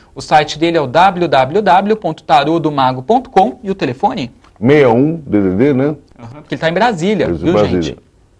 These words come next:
Speaker 2: É sessenta e um, oito um trinta e um, quatro quatro setenta.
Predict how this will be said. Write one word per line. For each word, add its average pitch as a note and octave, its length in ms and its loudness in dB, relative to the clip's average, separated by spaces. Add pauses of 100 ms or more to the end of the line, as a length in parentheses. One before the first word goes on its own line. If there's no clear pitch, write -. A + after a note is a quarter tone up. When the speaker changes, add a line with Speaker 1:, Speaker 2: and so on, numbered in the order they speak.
(300)
Speaker 2:
É G#2 160 0
sessenta A2 160 2
e B2 100 4
um, C3+ 340 0
oito E3 380 4
um E3+ 200 0
trinta C#3+ 340 -2
e A#2+ 100 2
um, D#3 240 0 (520)
quatro B2+ 400 2
quatro B2 420 0
setenta. - 720 -4